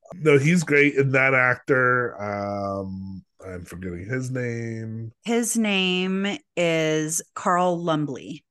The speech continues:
Speaker 1: Carl Lumbly, that's right. He's, uh, he also appeared on an episode of Battlestar Galactica and an episode of The West Wing. I remember him. Uh, he's the, uh, on The West Wing, he's the guy who's talking to Josh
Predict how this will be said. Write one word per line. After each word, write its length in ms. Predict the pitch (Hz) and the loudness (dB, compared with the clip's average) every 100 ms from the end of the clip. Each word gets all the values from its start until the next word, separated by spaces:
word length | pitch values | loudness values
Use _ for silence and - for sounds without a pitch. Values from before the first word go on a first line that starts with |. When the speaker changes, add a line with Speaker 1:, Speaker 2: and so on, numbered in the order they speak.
| _ | _
Speaker 1:
Carl 280 | - 139 135 | 0 4 4
Lumbly, 460 | 131 123 120 120 123 113 | 4 2 2 2 0 0
that's 200 | 110 117 | -2 0
right. 220 | 110 113 | 0 -2
He's, 380 | 113 110 107 107 | -2 -2 -2 -2
uh, 260 | 104 104 110 | -2 -2 2
he 120 | 131 | 4
also 340 | 127 135 160 | 4 4 4
appeared 340 | 147 151 151 147 | 4 4 0 0
on 220 | 147 147 | -4 -4
an 100 | 147 | -2
episode 300 | 147 147 156 | -2 -2 -2
of 60 | 143 | -2
Battlestar 380 | 139 135 139 139 | -4 -6 -6 -4
Galactica 520 | 143 135 - - 147 - - | -4 -4 -6 -2 -2 -2 -6
and 320 | 107 104 113 131 135 | -2 -2 -2 -4 -2
an 80 | 127 | -2
episode 460 | 123 143 156 156 - | -4 -2 0 2 0
of 140 | 135 143 | -6 -2
The 60 | |
West 280 | 147 190 - | -2 -4 -8
Wing. 160 | 67 - _ - | -14 -16 _ -4
I 60 | 110 | 0
remember 360 | 120 151 143 | 2 2 4
him. 160 | 117 107 | 2 0
Uh, 200 | 104 101 | -4 -4
he's 360 | 113 131 127 | -2 0 0
the, 320 | 127 131 123 117 | -2 0 4 4
uh, 220 | 110 107 120 | 4 2 -2
on 80 | |
The 60 | 117 | 0
West 220 | 117 120 | 0 0
Wing, 240 | 117 104 101 | -4 -4 -4
he's 320 | 107 107 104 | -4 -4 -4
the 480 | 107 107 104 101 98 | -2 0 0 -2 -4
guy 300 | 113 123 120 | 2 4 4
who's 220 | 117 113 - | 2 0 0
talking 300 | 123 120 117 | 0 0 -2
to 100 | 110 | 0
Josh 480 | 113 107 107 - | 0 0 -2 -4